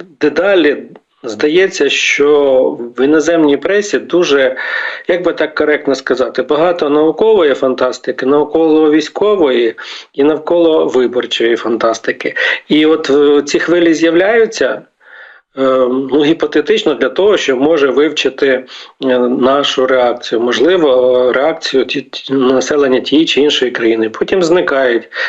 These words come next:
потім знову з'являються, потім знову зникають. І це не схоже на те, що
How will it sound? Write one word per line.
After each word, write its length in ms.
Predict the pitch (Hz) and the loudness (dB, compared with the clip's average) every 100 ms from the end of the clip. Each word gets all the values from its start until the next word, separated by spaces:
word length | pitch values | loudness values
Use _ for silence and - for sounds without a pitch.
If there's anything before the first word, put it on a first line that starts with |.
| - | -4
потім 280 | 214 208 151 | -2 0 0
знову 380 | 135 160 143 | 2 2 2
з'являються, 580 | 123 135 127 120 110 - | 2 0 2 0 -2 -4
потім 320 | - 185 180 | -6 -2 -2
знову 420 | 123 127 160 143 120 | 0 0 2 2 2
зникають. 540 | 123 123 123 120 113 - - - - | -2 -2 -4 -4 -6 -8 -8 -6 -8
І 60 | |
це 300 | 135 202 196 | -4 0 2
не 540 | 175 160 165 170 156 151 | 4 4 4 4 2 0
схоже 480 | - 185 196 165 | 0 0 2 2
на 200 | 151 151 | 2 0
те, 240 | 147 185 180 | 0 -2 0
що 460 | - - 147 147 | -2 0 2 0